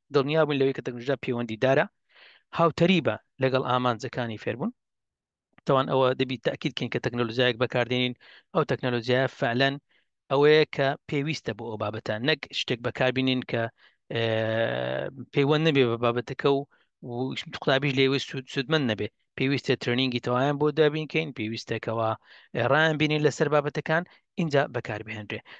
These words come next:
دابینکردنی ڕاهێنانی پشتگیری پێویست بۆ مامۆستایان، دانانی سیاسەت و ڕێنمای ڕوون بە بەکارهێنانی بەرپرسیارانە، ئەوەیان زۆر گرینگە. چونکە ئەبێ، مادەم تەکنۆلۆژیاکە هەیە، ئەبێ پۆلۆسیمان هەبێ،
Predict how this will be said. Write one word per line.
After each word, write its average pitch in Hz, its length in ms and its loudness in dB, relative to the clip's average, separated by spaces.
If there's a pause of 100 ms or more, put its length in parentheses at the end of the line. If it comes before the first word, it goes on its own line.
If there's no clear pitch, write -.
دابینکردنی 160 500 2
ڕاهێنانی 143 380 4
پشتگیری 117 340 -10
پێویست 127 320 -2
بۆ - 100 -6
مامۆستایان، 123 640 0 (480)
دانانی 127 500 2 (140)
سیاسەت 123 380 -4
و 117 100 -4
ڕێنمای 123 340 2
ڕوون 190 200 2
بە 151 80 2
بەکارهێنانی 120 380 0
بەرپرسیارانە، 123 540 -2 (160)
ئەوەیان 147 340 0
زۆر 165 200 -4
گرینگە. 117 340 -6 (340)
چونکە - 240 -2
ئەبێ، 135 300 4
مادەم 127 280 2
تەکنۆلۆژیاکە 120 680 -2
هەیە، 170 240 4 (340)
ئەبێ 143 240 2
پۆلۆسیمان 143 680 -4
هەبێ، 139 280 2